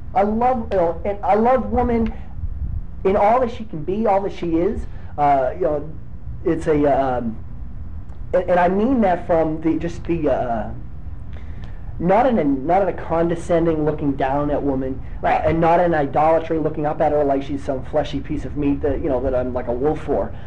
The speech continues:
Speaker 1: It's
Speaker 2: Why is that? Why does, uh, Mormon polygam-, polygamy?
Speaker 1: Mm-hmm.
Speaker 2: Why, why has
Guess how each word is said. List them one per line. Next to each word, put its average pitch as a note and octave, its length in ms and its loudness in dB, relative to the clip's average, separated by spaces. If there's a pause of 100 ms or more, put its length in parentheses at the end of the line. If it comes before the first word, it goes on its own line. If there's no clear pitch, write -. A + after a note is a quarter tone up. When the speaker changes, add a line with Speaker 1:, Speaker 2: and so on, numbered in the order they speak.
(120)
Speaker 1:
It's E3+ 760 0 (160)
Speaker 2:
Why G4 260 2 (120)
is - 160 -2
that? A3 320 0
Why D4 360 2 (320)
does, F#3 360 0 (320)
uh, E3 380 2 (360)
Mormon F#3+ 560 0 (540)
polygam-, E3 400 -4 (500)
polygamy? D#3 460 -4 (120)
Speaker 1:
Mm-hmm. C#3 220 -6 (420)
Speaker 2:
Why, F4+ 460 2 (540)
why C4 420 2
has A#3 300 0